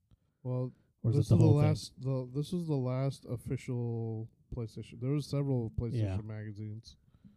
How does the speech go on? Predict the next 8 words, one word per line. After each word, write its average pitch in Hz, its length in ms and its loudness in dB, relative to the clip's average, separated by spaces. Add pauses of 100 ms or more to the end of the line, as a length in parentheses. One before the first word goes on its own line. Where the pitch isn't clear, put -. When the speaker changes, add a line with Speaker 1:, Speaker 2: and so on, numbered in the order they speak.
(260)
Speaker 1:
This 127 200 -6
is 135 80 -8
the 131 100 -2
last 135 560 -2
official 113 800 -4 (600)
PlayStation 117 480 -6
magazine. 101 540 -10 (260)
Speaker 2:
Okay. 110 360 -2